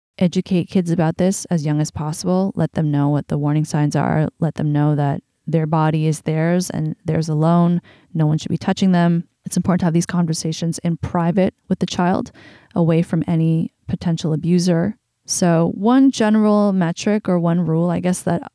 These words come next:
that I think is helpful is, is something called the swimsuit rule. So this is the idea that no one should see or touch the body parts that are covered by your swimsuit. So I think this is something that kids can understand.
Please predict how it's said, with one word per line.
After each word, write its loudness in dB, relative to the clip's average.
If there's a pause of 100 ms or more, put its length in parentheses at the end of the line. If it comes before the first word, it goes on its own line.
(120)
that 0
I 0
think -2
is -2
helpful 0
is, 2 (140)
is -4
something -4
called -4
the -2
swimsuit -2
rule. 4
So -2
this -4
is -6
the -8
idea -2
that -2 (600)
no 2
one 2
should -4
see -2
or -2
touch -10
the -4
body -2
parts -6
that -2
are -4
covered -8
by -6 (800)
your -6
swimsuit. -8 (520)
So -4
I -2
think -2
this 0
is -4
something 0
that -4
kids -6
can -4
understand. -2